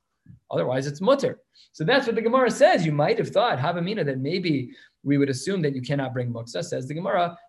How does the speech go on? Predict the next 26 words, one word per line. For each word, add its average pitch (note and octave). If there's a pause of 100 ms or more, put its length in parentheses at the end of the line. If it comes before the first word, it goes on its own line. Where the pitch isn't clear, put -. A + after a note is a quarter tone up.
Yatsa D3
muksa. A#3
It's D#3+
not G#3
true A#3
by G#3
muksa. E3+
She'ein F3+
isser G3+
gufo D3+
garam B2+
lo, C#3
ela E3
isser F#3
davar G3+
acher A#3
garam G3
lo. F3+
It's E3+
only A#3
because G3+
of G3+
Shabbos A3+
that F#3+
it's D#3+
usher. B2+